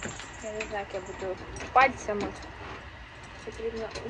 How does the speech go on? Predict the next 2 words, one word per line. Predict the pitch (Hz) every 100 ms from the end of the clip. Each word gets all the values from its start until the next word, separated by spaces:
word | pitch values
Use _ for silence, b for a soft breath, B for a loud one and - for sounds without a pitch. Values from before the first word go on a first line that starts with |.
| 226
замовити. | 226 220 269 240 208 - 202 - - - - - - - - - - - - - - - - - - - - - - - - - - - - - - - - - - - - - - - - - - - - - - - - 247
Закриваю. | 233 226 240 208 214 220